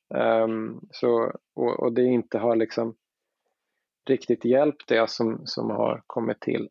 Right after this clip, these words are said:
än i alla fall, vad vi kan se, så, så tror jag att man skulle behöva mer och, och, och gärna då ordentligt under en kortare period så man trycker ner smittan så den blir låg, så att, eh, smittspårning kan komma igång och man kan få bättre,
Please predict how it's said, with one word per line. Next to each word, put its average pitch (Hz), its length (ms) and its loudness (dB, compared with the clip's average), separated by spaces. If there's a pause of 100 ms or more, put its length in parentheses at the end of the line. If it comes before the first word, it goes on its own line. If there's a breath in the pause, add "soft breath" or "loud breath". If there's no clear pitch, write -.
än 123 320 4
i 120 60 2
alla 117 220 0
fall, 120 160 -4
vad 120 140 -2
vi 117 100 -2
kan 113 180 -8
se, 117 280 -8
så, 117 420 -8
så - 160 -10
tror - 180 0
jag 123 80 4
att - 80 -14
man 110 120 2
skulle 107 280 -4
behöva 104 540 -2
mer 120 500 2
och, 117 380 0
och, 120 140 -2 (100)
och 123 100 2
gärna 135 360 4
då 151 80 2
ordentligt 143 1000 0 (220)
under 131 400 2
en 123 180 0
kortare 120 520 -2
period 117 420 0
så - 140 -8
man 113 160 -2
trycker - 320 -6
ner 131 340 0
smittan 123 420 -6
så - 120 -6
den 117 140 -4
blir 113 140 -2
låg, 127 480 -2
så - 100 -8
att, - 140 -8 (140)
eh, - 140 -4 (200)
smittspårning 127 760 0
kan 127 140 -2
komma 120 280 -2
igång 123 480 0
och 120 60 -8
man 117 140 -2
kan 113 220 -10
få 120 80 -10
bättre, 120 600 -2